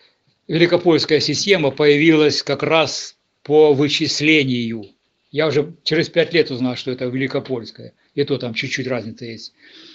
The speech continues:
в размерах. Но вычислил, сколько нужно ячеек, работал в медовом направлении,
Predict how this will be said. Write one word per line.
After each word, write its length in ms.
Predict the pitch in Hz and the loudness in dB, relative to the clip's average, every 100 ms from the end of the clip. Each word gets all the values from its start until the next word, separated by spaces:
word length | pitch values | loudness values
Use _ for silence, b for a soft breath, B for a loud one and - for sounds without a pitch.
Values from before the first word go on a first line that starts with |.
| b | b
в 60 | 123 | -6
размерах. 540 | 131 120 110 113 - _ _ - | -4 -2 -4 -6 -20 _ _ -8
Но 360 | 147 165 127 | 0 2 2
вычислил, 480 | 120 190 151 139 156 | 2 2 2 -2 -4
сколько 480 | 135 - 190 160 165 | -4 2 4 4 0
нужно 400 | 156 160 139 139 | 0 0 0 2
ячеек, 640 | 135 139 - 208 135 104 _ - _ _ | 2 2 2 4 2 0 _ -20 _ _
работал 440 | 123 139 147 143 | -6 0 0 0
в 40 | 139 | 0
медовом 260 | 135 139 | 0 0
направлении, 520 | 131 135 131 110 107 | 0 -2 -4 -6 -12